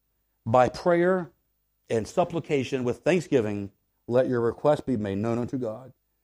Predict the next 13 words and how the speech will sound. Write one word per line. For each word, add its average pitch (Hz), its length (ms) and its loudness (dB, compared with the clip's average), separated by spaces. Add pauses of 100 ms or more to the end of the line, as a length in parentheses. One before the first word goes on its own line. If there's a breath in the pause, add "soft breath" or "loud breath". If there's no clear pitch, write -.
(180)
As 151 140 2
stated 160 240 2
last 147 260 6
week, 104 260 0 (920)
the 135 100 6
word 147 240 8
Paul 175 280 10
used 175 360 10
for 151 160 2
careful 165 460 4
means 135 240 0
to 135 120 -2
be 127 280 2